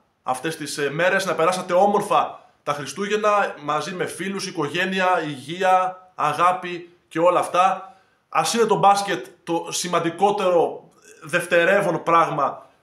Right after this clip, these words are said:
που μας απασχολεί στη ζωή μας. Λοιπόν, και ξεκινάω να κάνω ένα βιντεάκι μέρες που είναι έτσι λίγο νοσταλγικό.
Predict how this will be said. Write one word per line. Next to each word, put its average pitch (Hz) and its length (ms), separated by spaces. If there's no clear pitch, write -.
που - 80
μας 156 120
απασχολεί 156 400
στη 165 140
ζωή 143 260
μας. 220 460
Λοιπόν, - 340
και 247 160
ξεκινάω 214 440
να 220 120
κάνω 214 240
ένα 214 140
βιντεάκι 190 460
μέρες 196 360
που 175 140
είναι 214 140
έτσι 208 180
λίγο 202 240
νοσταλγικό. 170 1000